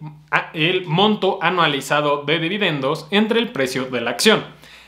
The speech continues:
Y de esta forma conocemos el dividend yield. Es por eso que entre más bajo sea el precio de la fibra, más atractivo se vuelve su dividend yield, porque si antes estaba en un ocho por ciento y una fibra, por ejemplo, cae un diez por ciento,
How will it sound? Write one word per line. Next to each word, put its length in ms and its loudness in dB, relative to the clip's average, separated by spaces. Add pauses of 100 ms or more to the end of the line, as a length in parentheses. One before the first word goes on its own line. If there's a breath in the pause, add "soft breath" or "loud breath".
Y 100 4
de 80 8
esta 220 4
forma 400 2
conocemos 580 -4
el 140 -2
dividend 420 -6
yield. 260 -2 (300 loud breath)
Es 140 6
por 180 10
eso 320 4
que 320 0
entre 380 2
más 260 2
bajo 300 -2
sea 180 -2
el 140 -2
precio 320 -2
de 100 -6
la 140 -4
fibra, 480 2 (260 loud breath)
más 300 2
atractivo 640 2
se 140 -4
vuelve 260 2
su 160 -4
dividend 400 2
yield, 300 4
porque 280 -2
si 220 2
antes 300 0
estaba 340 2
en 100 -2
un 140 -4
ocho 260 -4
por 140 -4
ciento 540 0 (340 loud breath)
y 80 4
una 160 6
fibra, 380 4
por 100 -2
ejemplo, 400 -4
cae 220 0
un 120 -8
diez 200 -4
por 160 -8
ciento, 420 2